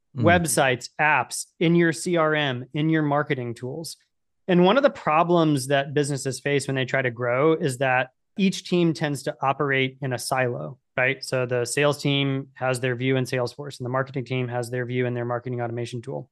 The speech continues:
Speaker 2: So the first thing RudderStack does is it breaks all those data silos and allows you to collect all of that data, really to empower your teams to have a complete view of the customer and a complete view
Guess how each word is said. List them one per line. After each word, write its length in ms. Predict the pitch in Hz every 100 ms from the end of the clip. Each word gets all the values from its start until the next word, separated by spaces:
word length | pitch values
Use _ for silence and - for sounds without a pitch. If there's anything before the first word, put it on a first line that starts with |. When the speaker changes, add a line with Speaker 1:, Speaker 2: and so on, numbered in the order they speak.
| _ _ _ _ -
Speaker 2:
So 140 | 180
the 80 | 170
first 240 | 208 220
thing 120 | 226 202
RudderStack 440 | 190 180 180 160
does 240 | 160 143
is 80 | 135
it 180 | 143 139 _ -
breaks 360 | 131 165 170 180
all 120 | 156
those 160 | 139
data 200 | 131 139
silos 460 | 131 127 127 127 120
and 80 | 139
allows 260 | 131 131
you 80 | 127
to 60 | 123
collect 560 | - 139 135 143 139 -
all 220 | 151 131 131
of 140 | 120
that 240 | 123 151
data, 380 | 127 120 123 104 -
really 320 | 160 214 220
to 180 | 190 180
empower 540 | 151 - 143 151 160 151
your 180 | 135
teams 380 | 131 139 139 135
to 80 | 135
have 180 | 135 131
a 60 |
complete 480 | 123 139 131 147 156
view 160 | 139 135
of 60 | 131
the 60 |
customer 440 | 131 131 - 131 123
and 100 | 120
a 40 |
complete 400 | - 120 135 135
view 360 | 127 127 123